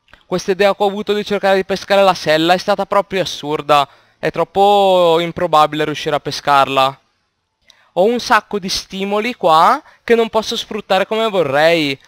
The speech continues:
C'è il Tempio dell'Oceano e non ci posso andare. Ci sono i cavalli e non li posso cavalcare. Uffa.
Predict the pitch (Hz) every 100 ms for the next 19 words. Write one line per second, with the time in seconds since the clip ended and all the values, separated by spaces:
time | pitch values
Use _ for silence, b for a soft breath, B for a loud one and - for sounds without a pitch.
0 | b b - 233 190 175 214 226 226 226
1 | 214 202 202 220 240 240 240 240 - 226
2 | 220 214 180 151 143 143 135 - 180 220
3 | 226 220 170 180 233 240 240 233 - 226
4 | 208 190 156 143 147 143 143 135 135 _
5 | _ _ _ - 190 - 165 139 127 135